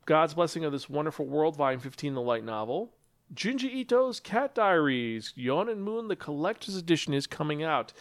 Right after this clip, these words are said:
And this is actually gonna talk about what's happened since the last volume and talk about, of course, the loss of Yon, who passed away if you look online. Interviews with Monster Girl, Volume nine.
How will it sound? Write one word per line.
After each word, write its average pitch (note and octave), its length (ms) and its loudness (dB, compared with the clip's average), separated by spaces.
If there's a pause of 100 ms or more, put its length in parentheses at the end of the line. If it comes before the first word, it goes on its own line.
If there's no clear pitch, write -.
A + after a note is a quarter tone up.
(300)
And D3+ 100 0
this E3 140 0
is F3+ 80 -2
actually E3+ 280 0
gonna D#3 80 -6
talk D#3 240 -4
about C#3 340 4
what's B2+ 220 -6 (260)
happened C#3 440 -4
since - 500 -4
the B2 100 -2
last A#2 420 4
volume B2 540 -2
and A2+ 280 -4
talk A2+ 220 -4
about, G#2 240 -6
of G#2 80 -12
course, G#2+ 360 -6
the A2 120 -8
loss G#2 360 -6
of A2 140 -4
Yon, A2 360 2 (380)
who B2 100 -14
passed A2 340 -8
away A2+ 240 -2
if G#2 140 -12
you A2 60 -12
look A2 160 -14
online. A2 480 -12 (800)
Interviews F3 400 2
with E3 100 -6
Monster F3 320 0
Girl, E3+ 260 2
Volume D3+ 380 0
nine. D3+ 480 -4